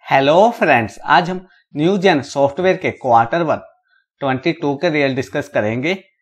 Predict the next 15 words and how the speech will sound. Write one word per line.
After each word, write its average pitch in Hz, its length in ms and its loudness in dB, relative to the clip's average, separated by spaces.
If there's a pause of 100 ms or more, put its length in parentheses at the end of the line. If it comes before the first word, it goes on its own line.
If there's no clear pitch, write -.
(280)
देखिए, 139 380 -2
यह 139 200 0
कंपनी 156 380 -4
के 160 140 -6
करंट 165 360 -2
क्वार्टर, 110 500 0
that 110 220 -2
is 160 140 -6 (400)
क्वार्टर 127 380 2
वन 120 200 -4 (100)
ट्वेंटी 120 300 -6
टू 117 220 -8
के 113 140 -8
रिजल्ट 123 360 -4
है। 147 100 -10